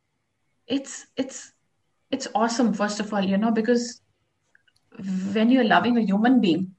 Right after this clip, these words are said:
they actually talk back, right? They do. They interact with you. With plants, it's more of a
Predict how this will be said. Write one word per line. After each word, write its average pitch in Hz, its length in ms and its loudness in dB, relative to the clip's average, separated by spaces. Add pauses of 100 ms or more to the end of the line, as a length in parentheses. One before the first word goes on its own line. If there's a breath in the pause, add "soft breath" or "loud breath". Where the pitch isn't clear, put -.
(140)
they 208 100 -2
actually 247 440 -2
talk 190 360 0
back, - 240 -2 (800)
right? - 460 0 (180)
They 220 140 4
do. 190 260 2 (420)
They 208 180 0
interact 240 500 4
with 180 220 -8
you. 160 180 -4 (1300)
With 254 260 0
plants, 220 420 6
it's - 220 -2
more 247 240 4
of 349 160 -2
a 202 160 0